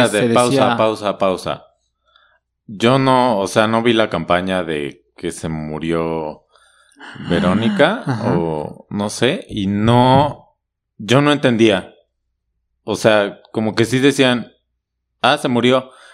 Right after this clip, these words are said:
Speaker 1: pero yo decía, "¿Cuándo? ¿Por qué? ¿O qué?". A mí no me quedó claro eso, y comenté la serie con alguien que la
Speaker 2: Ujú.
Speaker 1: vio, que vive en Francia, que es francés, y me dijo que,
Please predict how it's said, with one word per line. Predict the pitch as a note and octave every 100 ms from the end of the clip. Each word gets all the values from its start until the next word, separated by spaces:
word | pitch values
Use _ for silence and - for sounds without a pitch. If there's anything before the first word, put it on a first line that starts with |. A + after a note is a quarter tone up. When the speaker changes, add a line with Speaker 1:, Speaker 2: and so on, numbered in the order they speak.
| _ -
Speaker 1:
pero | G2
yo | G#2 A2+
decía, | A2 A2+ G#2 G2+ G2 F#2+ -
"¿Cuándo? | G2 A#2+ B2 G2
¿Por | - E2 -
qué? | G2 A2 A#2 A2
¿O | F2+ -
qué?". | G#2 A2 B2+ -
A | G#2+
mí | A2+ C#3+
no | D#3
me | D3
quedó | B2 A#2
claro | A#2+ A#2 A2+
eso, | A#2 D#3+ F#3+ - - -
y | D3+ G#3 C4+ D4+ E4+ - _
comenté | - B2+ B2 B2 C#3
la | C3+
serie | B2+ B2+ A#2 D#3+ -
con | G#2 F#2+
alguien | F#2+ F#2+ A2 D#3+ D#4+ -
que | E2+
la |
Speaker 2:
Ujú. | D#2
Speaker 1:
vio, | E2+ C3 - - - - - - _ _ -
que | F2+
vive | F2 E2
en | D#2
Francia, | E2+ F2+ G#2 D#3 F3+
que | -
es | F#2
francés, | F2 E2 D#2+ C#3+ G3 - - - - _ _ _ _ _
y | A2+ A2
me | G#2
dijo | A2+ C3 B2
que, | - F2+ E2+ E2 E2 E2+ -